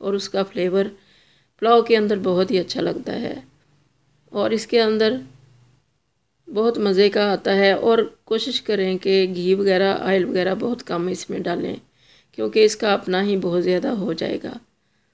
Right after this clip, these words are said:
तो अगर हम शुरू में गोश्त के अंदर बहुत ज़्यादा पानी डाल लेंगे, यखनी हमारी ज़्यादा हो जाएगी, तो चावलों के अंदर फिर हमें थोड़ी डालनी पड़ेगी यखनी। तो हम च-,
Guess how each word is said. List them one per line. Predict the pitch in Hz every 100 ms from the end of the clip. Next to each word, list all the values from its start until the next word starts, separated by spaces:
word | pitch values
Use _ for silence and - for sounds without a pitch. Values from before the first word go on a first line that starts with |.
| _ _ _ _ -
तो | 254 190 -
अगर | 240 240
हम | 254 247
शुरू | 240 220 214
में | 233 240 233 233
गोश्त | 196 202 202
के | 240
अंदर | 220 214 214
बहुत | 220 214
ज़्यादा | 214 196 208
पानी | 202 180 190
डाल | 190 185 185
लेंगे, | 190 190 190
यखनी | 185 175 190 196
हमारी | 196 190 190
ज़्यादा | 185 170 190
हो | 202 185
जाएगी, | 190 175 220 180 - _ _ _ _ _ -
तो | 240 233
चावलों | 233 196 196 214
के | 214 214
अंदर | 196 202 196
फिर | 190 233
हमें | 233 220 214 214 - -
थोड़ी | 208 202
डालनी | 214 202 190 196
पड़ेगी | 269 262 196 196
यखनी। | 180 180 185 - _ _ _ _
तो | 214 220
हम | 233 226 226 226
च-, | 220